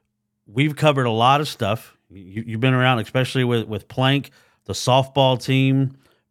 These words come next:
Baseball's had success lately, making it to the College World Series. Uh, J-, uh, Coach Baranczyk has the girls ranked. They went on the road, won a S E C game.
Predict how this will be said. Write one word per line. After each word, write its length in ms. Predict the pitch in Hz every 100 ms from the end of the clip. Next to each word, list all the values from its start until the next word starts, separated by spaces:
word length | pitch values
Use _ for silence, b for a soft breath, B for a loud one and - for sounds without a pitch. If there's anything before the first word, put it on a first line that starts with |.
| -
Baseball's 560 | 123 135 - 131 123
had 240 | 131 135 131
success 480 | 123 - 135 131
lately, 320 | 127 131 123 120
making 260 | 120 120
it 40 | 120
to 40 |
the 120 | 131
College 400 | 127 123 131 123
World 260 | 127 127 117
Series. 600 | - 131 131 135 131 - b b b b
Uh, 220 | 98 104 98
J-, 260 | 92 135 135
uh, 160 | 107
Coach 260 | - 139 127
Baranczyk 540 | 120 135 131 147 -
has 240 | - 123 101
the 80 |
girls 360 | 95 123 135 120
ranked. 280 | 120 135 101
They 160 | 110
went 120 | 135 135
on 60 |
the 80 | 131
road, 240 | 127 135
won 160 | 127 131
a 60 | 123
S 240 | 131 -
E 80 | 139
C 240 | 131 139
game. 400 | 131 135 139 135